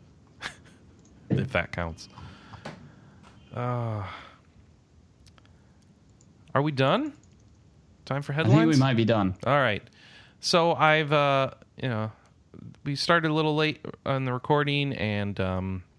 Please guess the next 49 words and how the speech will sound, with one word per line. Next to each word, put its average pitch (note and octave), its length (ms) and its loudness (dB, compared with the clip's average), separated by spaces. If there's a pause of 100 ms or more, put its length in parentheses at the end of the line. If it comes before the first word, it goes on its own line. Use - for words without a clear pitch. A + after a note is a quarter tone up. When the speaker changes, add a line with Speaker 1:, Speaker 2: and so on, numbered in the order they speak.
(600)
Speaker 1:
because A#2+ 280 -2
of A#2+ 60 -2
that, A2+ 240 0
uh, G2 320 -2
I've F#2+ 560 -6
got G#2+ 200 -2
an F#2 280 -4
abridged D3 640 -4
version C3+ 480 -4
of G#2+ 200 -4
our G#2 140 0
news G#2 340 -4
this - 260 -8
week, F2 200 -8
just - 240 -4
kind D3 160 0
of A#2+ 100 -2
the A2 60 -2
important G2+ 500 -4
stuff. - 340 -6 (500)
And, F2 380 -6
uh, E2+ 340 -6
so - 160 -18
we'll G2 100 -12
keep F#2+ 160 -12
the, F#2+ 160 -12 (160)
the G2 100 -10
show G2+ 200 -4
a - 60 -4
little F#2 160 -6
bit F2 220 -10
briefer F#2 340 -12
this E2+ 180 -12
time. F#2 260 -16 (640)
Um, F#2+ 560 -6
so G#2+ 440 -4
let's B2 260 -8
see C3 340 -4
what B2+ 100 -6
we A#2 120 -8
got G2 360 -6
here. F2 340 -10
First G#3+ 320 0
off, G#3 220 4
we've G#3 140 -2
got G3 140 4
a F3 40 -4
Kickstarter E3+ 540 2
check. - 360 0